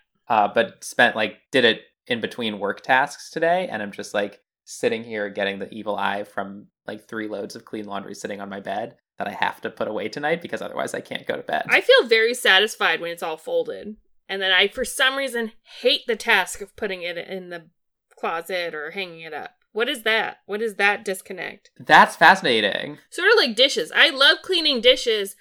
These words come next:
Speaker 2: I hate putting them away out of the dishwasher. The last bit.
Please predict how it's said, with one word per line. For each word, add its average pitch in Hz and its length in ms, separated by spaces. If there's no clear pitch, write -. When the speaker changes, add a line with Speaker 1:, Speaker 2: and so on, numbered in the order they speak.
Speaker 2:
I - 140
hate 214 540
putting - 240
them 190 140
away 190 440
out 165 180
of 170 100
the 165 60
dishwasher. - 680
The 247 140
last 240 480
bit. 285 300